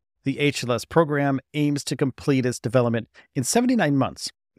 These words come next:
thirteen months less than the average for nasa major projects. Now, this condensed timeline,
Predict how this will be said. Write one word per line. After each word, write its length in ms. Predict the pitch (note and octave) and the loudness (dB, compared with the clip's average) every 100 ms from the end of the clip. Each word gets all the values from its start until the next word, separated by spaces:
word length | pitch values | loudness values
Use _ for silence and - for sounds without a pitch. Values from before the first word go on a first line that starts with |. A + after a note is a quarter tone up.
| - | -2
thirteen 440 | D#3 - - D3+ | 0 0 0 2
months 320 | C3 C3 - | 2 0 -4
less 260 | A#2 A#2 A2 | 0 0 0
than 140 | C#3+ | 0
the 140 | B2 A#2 | 0 0
average 420 | G#2+ G#2+ G2+ - | -4 -4 -6 -6
for 160 | - A#2+ | -2 -2
nasa 440 | G#2+ F#2+ - A2+ | -2 -4 -6 -6
major 320 | G#2+ G#2 - | -6 -6 -10
projects. 580 | - D#3+ C#3+ F#2+ - - _ _ _ _ _ _ _ _ - | -2 0 0 -4 -14 -18 _ _ _ _ _ _ _ _ -8
Now, 200 | C#3+ B2 | -2 2
this 240 | E3 G3 | 2 0
condensed 500 | - A#3 C#3+ D3 - | 0 0 2 0 0
timeline, 380 | C#3 A#2+ G2 D#2+ | 0 0 -2 -10